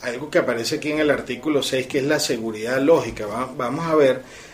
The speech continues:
eh, y me pareció, me llamó mucho la atención que se va a crear un registro, eh, computarizado, informático, eh, que incluso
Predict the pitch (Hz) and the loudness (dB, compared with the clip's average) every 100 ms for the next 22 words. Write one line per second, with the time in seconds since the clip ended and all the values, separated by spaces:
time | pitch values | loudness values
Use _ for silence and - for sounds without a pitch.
0 | - 113 98 92 90 - 127 110 98 107 | -10 -8 -6 -8 -12 -12 -10 -10 -10 -12
1 | 104 110 95 95 120 117 160 143 107 104 | -10 -10 -8 -8 -4 -2 -2 -2 -4 -6
2 | 113 127 139 156 143 147 151 - 143 139 | -6 -4 -2 0 0 0 -2 0 0 -2
3 | 139 113 107 110 127 131 139 139 143 139 | -4 -4 -6 -8 -2 2 2 2 -2 -2
4 | 143 131 135 131 147 147 - - - - | -2 0 -2 0 0 0 -4 -18 -20 -4
5 | 113 107 104 101 - 160 135 139 131 117 | -2 0 -2 -4 2 4 4 0 -2 -2
6 | 110 - 160 143 120 123 135 131 - 123 | -4 0 4 4 4 0 -2 -6 -6 -6
7 | 113 - 117 117 139 156 135 120 107 151 | -6 -6 -4 -2 2 2 0 -4 -12 -12
8 | 156 - - - - - - - 123 113 | -12 -16 -20 -20 -20 -20 -20 -14 -8 -4
9 | 110 101 95 - - - 127 117 110 175 | -4 -6 -10 -16 -20 -6 -4 -4 -4 2
10 | 254 247 - 101 | 4 4 2 -4